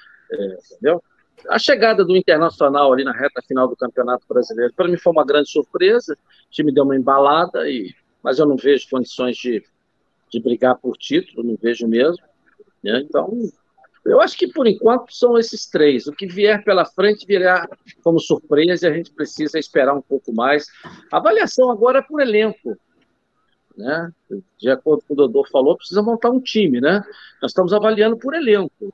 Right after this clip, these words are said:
estamos avaliando por time. Depois que a bola começar a rolar, você começa a ver os times. Aí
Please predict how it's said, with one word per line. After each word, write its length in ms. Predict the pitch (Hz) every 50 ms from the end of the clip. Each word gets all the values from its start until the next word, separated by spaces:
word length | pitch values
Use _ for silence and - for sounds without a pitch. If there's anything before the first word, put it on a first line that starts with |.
| _ _
estamos 260 | _ - - 233 214 226
avaliando 380 | 202 190 180 165 165 170 170
por 160 | - 165 143 - -
time. 440 | - - 147 131 113 98 92 87 - _ _ _ _ _ _ _ -
Depois 320 | - - - - 196 202
que 120 | - - 214
a 40 |
bola 240 | - - 226 220 233
começar 360 | 226 226 214 220 214 - 220
a 40 | 214
rolar, 300 | 196 220 233 214 214 233
você 240 | 240 285 - - 311
começa 380 | - 427 427 277 202 196 - 247
a 40 |
ver 120 | 247 220 208
os 100 | 220 -
times. 440 | - - - 294 226 156 120 107 117
Aí 180 | 113 120 139